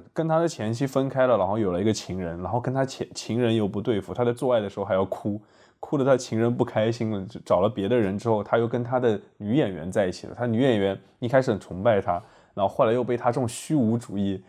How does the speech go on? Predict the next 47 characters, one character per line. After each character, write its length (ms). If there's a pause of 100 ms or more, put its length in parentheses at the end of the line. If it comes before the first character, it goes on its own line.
(280)
还 120
有 120
他 440 (240)
完 240
全 300
不 100
在 240
乎， 320 (400)
就 80
是 220
他 200
跟 360
他 120
自 120
己 60
的 60
女 180
儿， 180 (120)
他 140
只 300
想 260
着 80
他 100
的 80
第 220
一 60
个 80
女 140
儿， 120
即 160
使 80
他 80
的 80
第 180
一 60
个 80
女 160
儿 160 (440)
已 200
经 220
成 200
年 160
了， 80
他 140
还 100
依 260
然 300